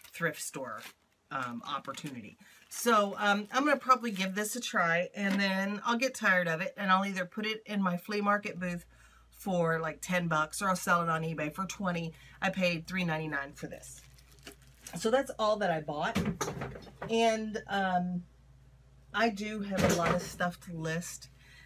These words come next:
and I'm gonna have to get on that. But, you know, I'm having kind of a rough,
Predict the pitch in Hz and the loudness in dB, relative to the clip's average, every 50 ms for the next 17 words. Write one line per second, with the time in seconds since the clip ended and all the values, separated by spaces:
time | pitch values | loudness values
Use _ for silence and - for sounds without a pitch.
0 | - - - - - 156 160 156 156 156 151 - - 180 180 180 185 180 175 185 | -20 -20 -20 -10 -6 -4 -2 -2 -2 -2 -4 -2 -2 -2 0 0 0 0 -2 -2
1 | 180 156 156 - - 165 147 160 151 147 147 151 151 156 156 156 156 - - - | -2 -4 -4 -4 -8 -8 -6 -2 -2 -2 -2 -2 -2 -2 -2 -2 -2 -4 -6 -14
2 | - - - - - - - - - - - - - - - - - 254 247 240 | -20 -20 -20 -20 -20 -20 -20 -20 -20 -20 -20 -20 -20 -20 -4 2 4 4 4 4
3 | - - - - - - - - - 262 294 330 349 370 370 381 - - - - | 2 -4 -10 -10 -10 -12 -12 -8 -6 -2 0 2 2 0 0 -6 -12 -16 -16 -16
4 | - - 254 277 330 381 440 466 381 - 277 247 214 202 202 202 214 240 285 311 | -4 -2 -2 -2 -2 -4 -6 -8 -8 -4 -2 0 0 0 0 -2 -4 -4 -4 -6
5 | - - 240 220 208 214 220 214 208 196 180 185 180 180 185 180 190 233 - - | -6 -4 0 0 0 0 -2 -4 -4 -2 -2 -2 0 2 2 2 2 0 -4 -12
6 | - - - - | -16 -16 -16 -18